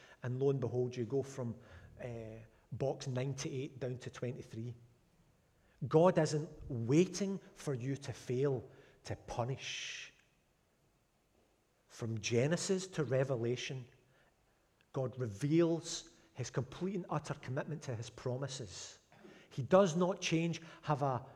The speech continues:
character, heart, personality transplant when he goes from, uh, the, the Old Testament to the New, to the New. And he bestowed on Israel favor and blessings because they were the least.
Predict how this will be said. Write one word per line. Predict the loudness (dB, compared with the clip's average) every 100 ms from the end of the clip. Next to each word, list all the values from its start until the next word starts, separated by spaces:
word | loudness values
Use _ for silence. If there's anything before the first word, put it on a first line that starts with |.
| -20 -20 -10
character, | 2 4 4 2 -2 -4
heart, | -4 2 4 4 2
personality | 0 0 0 0 2 0
transplant | -2 -2 -2 -4 -2 -2 -4 -4 -2 -2 -8 -8
when | -2 0
he |
goes | 4 6 6 2 -8 -14
from, | -14 -6 -4 -4 -8 -16 -12
uh, | -8 -8 -10 -14 -10
the, | -2 0 0 2
the | 4
Old | 4 2
Testament | 0 0 -4 -8 -8
to | -8
the | -4
New, | -4 -4 -6 -12
to | -8
the | -6
New. | -4 -4 -4 -6 -16 -20 _ _ _ _ _ _ _ _ _ _
And | -6
he | -4
bestowed | -2 0 0 4 6 6 2
on | -4 -2 -2
Israel | 0 0 0 0 -2 -14
favor | -16 -4 0 2 0 -4
and | -4 -2
blessings | 0 0 -2 -4 -6 -10 -16 -12
because | -8 -4 -2
they | -2
were | -2
the | -2 -2
least. | 0 -2 -4